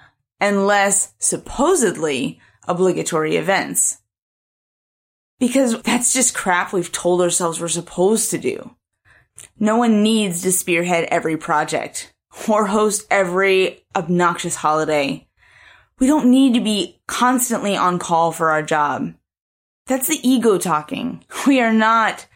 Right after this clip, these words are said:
that important. We're all important enough to be individuals.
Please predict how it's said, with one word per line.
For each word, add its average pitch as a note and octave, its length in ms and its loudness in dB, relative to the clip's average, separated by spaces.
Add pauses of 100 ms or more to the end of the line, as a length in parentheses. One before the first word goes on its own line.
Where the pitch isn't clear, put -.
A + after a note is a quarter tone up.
(160)
that G3 160 2
important. E3 760 -4 (1400)
We're B3+ 240 4
all B3+ 300 4
important G#3 680 0
enough E3+ 640 -2 (220)
to - 100 -14
be F#3+ 140 -6
individuals. F3 1080 -2